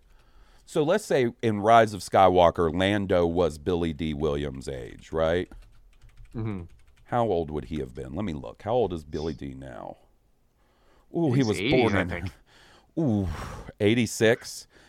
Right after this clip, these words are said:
Speaker 1: So he
Speaker 2: Oh,
Speaker 1: was,
Speaker 2: wow.
Speaker 1: he was eighty-two. So he would be ninety-seven, fifteen years. Like, if it's,
Speaker 2: Wow.
Speaker 1: if it's in real time, right? If Lando was the same age as Billy, okay, maybe,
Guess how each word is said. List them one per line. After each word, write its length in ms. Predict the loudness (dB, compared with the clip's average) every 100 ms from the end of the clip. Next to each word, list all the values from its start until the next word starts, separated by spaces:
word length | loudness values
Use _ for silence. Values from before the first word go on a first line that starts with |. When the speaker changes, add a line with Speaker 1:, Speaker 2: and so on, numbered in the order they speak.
| -6
Speaker 1:
So 220 | 2 2
he 160 | 4 2
Speaker 2:
Oh, 40 |
Speaker 1:
was, 500 | 6 8 10 10 8
Speaker 2:
wow. 240 | 4 0 -6 _ -2
Speaker 1:
he 120 | 2
was 280 | 4 2 2
eighty-two. 840 | 2 4 2 -4 -2 0 2 0 -2
So 220 | 0 0
he 120 | 0
would 180 | -2 -2
be 160 | -2 -2
ninety-seven, 1400 | -2 -2 0 0 0 -2 -4 -4 0 2 0 -4 -12 -20 _ _ _ _
fifteen 580 | 2 4 2 2 2 2
years. 480 | 0 0 -4 -2
Like, 240 | 2 2 4
if 100 | 4
it's, 60 |
Speaker 2:
Wow. 180 | 4 2 0
Speaker 1:
if 120 | -2
it's 120 | 0
in 140 | 0 2
real 240 | 0 0
time, 280 | -2 -8 -4
right? 200 | -2 0
If 160 | -2 0
Lando 360 | 0 2 2
was 180 | 2 -2
the 80 | -6
same 280 | -4 -2 -2
age 200 | -4 -6
as 120 | -12
Billy, 320 | -10 -8 -8 -12 _ -20 -20 _ 0
okay, 460 | 0 2 2 2
maybe, 640 | 0 0 0 0 0 -2